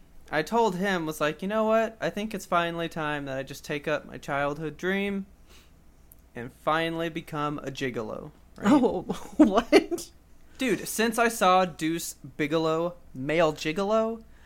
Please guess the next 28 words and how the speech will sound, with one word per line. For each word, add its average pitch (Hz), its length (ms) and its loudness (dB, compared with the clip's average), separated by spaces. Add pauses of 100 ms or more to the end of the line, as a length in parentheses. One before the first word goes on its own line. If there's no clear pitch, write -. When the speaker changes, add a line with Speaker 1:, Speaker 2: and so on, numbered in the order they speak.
(140)
Speaker 1:
I've 208 220 8
Speaker 2:
Oh - 40 -8
my - 80 -6
Speaker 1:
told 202 240 4
Speaker 2:
God. 190 40 0
Speaker 1:
my 180 140 4
mom 156 340 4
since 156 200 -8
I - 40 0
was, 156 60 -2
like, 165 120 0
nine 143 320 -2
years 147 160 -2
old, 127 260 0 (100)
"I 466 180 4
wanna 403 180 2
be 370 80 0
a 339 60 -2
gigolo 349 580 0
when 339 100 2
I 392 160 2
grow 339 100 8 (180)
Speaker 2:
Oh 330 140 2
Speaker 1:
up." 330 280 -6
Speaker 2:
<laughs> - 120 -14
my - 340 0 (340)
God. 185 600 6 (1200)
Speaker 1:
So, 185 360 6